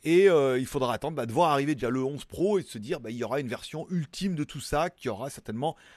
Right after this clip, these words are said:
un petit peu mieux, mais on voit pas comment il pourrait faire mieux que le Mi onze Pro. Parce que le onze, il est bien. Upgrader le onze en onze Pro avec une plus grosse batterie, bon, c'est pas mal, un peu plus de ram, c'est bien aussi.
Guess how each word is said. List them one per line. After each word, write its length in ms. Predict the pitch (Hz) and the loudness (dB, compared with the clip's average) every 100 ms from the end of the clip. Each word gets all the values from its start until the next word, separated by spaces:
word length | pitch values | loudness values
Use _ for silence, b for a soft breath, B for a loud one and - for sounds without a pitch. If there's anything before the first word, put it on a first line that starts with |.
| B - | B -2
un 200 | 208 190 | 0 0
petit 220 | - 190 | -6 -6
peu 180 | - 180 | 0 0
mieux, 280 | 175 208 | 2 2
mais 360 | 202 190 202 196 | 2 0 2 0
on 280 | 175 165 156 | 0 -2 -4
voit 160 | 139 151 | -4 -4
pas 120 | 202 | -4
comment 200 | 170 190 | -4 -4
il 80 | 180 | -4
pourrait 180 | 156 | -8
faire 160 | 147 127 | -6 -6
mieux 240 | 147 196 | -2 -2
que 140 | 202 151 | -2 -2
le 140 | 147 151 | -2 -2
Mi 140 | 160 | -4
onze 160 | 170 165 | -6 -8
Pro. 260 | - 123 b b b - | -8 -6 b b b -20
Parce 100 | 95 | -8
que 80 | 120 | -2
le 100 | 147 | 0
onze, 240 | 175 117 | -2 -4
il 100 | 107 | -4
est 40 | |
bien. 360 | 113 202 226 208 123 | 0 2 2 2 0
Upgrader 380 | 147 143 156 160 | 0 -2 0 0
le 100 | 156 | 0
onze 280 | 165 160 | -2 -4
en 80 | 131 | -4
onze 220 | 135 151 | -4 -6
Pro 260 | - 139 156 | -8 2 2
avec 140 | 127 | 2
une 80 | 117 | -2
plus 100 | - | -8
grosse 180 | 135 135 | -6 -4
batterie, 480 | 127 - 147 156 139 b b b b - | -4 -4 -6 -6 -8 b b b b -12
bon, 160 | 113 101 | -12 -8
c'est 120 | 127 | -4
pas 140 | 127 | -2
mal, 180 | 135 139 | 0 0
un 60 | 113 | -2
peu 120 | 107 | -8
plus 200 | 117 113 | -12 -4
de 80 | 131 | -4
ram, 400 | 113 135 117 95 - | 0 -2 -2 -10 -10
c'est 120 | 110 | -8
bien 200 | 98 131 | -4 -2
aussi. 400 | 139 - 214 | -4 -2 -2